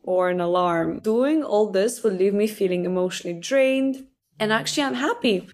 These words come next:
Also, by always playing the decision-making role,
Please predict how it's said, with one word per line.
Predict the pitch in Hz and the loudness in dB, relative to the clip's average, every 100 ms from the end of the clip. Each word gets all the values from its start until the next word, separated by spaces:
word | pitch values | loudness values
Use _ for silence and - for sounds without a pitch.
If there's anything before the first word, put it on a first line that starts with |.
| _ | _
Also, | - 262 269 320 | 0 0 0 -2
by | 233 226 214 | 0 2 2
always | - 214 226 240 233 | 2 0 2 0 0
playing | - 214 202 208 | -2 -2 0 0
the | 202 | 0
decision-making | 190 - 190 208 220 240 247 277 262 | -2 0 0 0 0 0 0 0 2
role, | 269 277 294 294 - | 4 4 2 0 -12